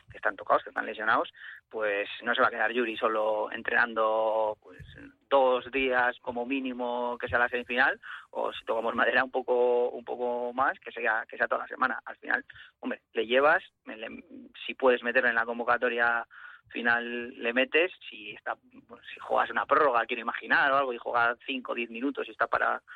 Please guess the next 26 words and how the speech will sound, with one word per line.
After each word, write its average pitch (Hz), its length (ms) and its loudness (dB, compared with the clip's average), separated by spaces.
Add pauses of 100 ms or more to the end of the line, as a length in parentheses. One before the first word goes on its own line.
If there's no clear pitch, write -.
(220)
para 117 140 2
un 120 80 -2
ratillo, 120 440 0
bien, 123 240 -2
pero, 104 320 -12 (180)
pero - 140 -12
como 113 140 -10
dice 117 200 0
Robert, 120 300 2 (380)
al - 140 -16
final, - 320 -6 (140)
mm, 107 720 -14
la 113 140 -2
idea 117 200 4
es - 80 -4
un 123 60 -12
poco 113 500 -2 (480)
esperar 123 560 2
y - 80 -20
que, 120 120 -4
eh, 104 600 -8
que - 100 -12
no 117 100 -6
olvidemos 113 400 -4
que 127 80 4
lleva 113 580 2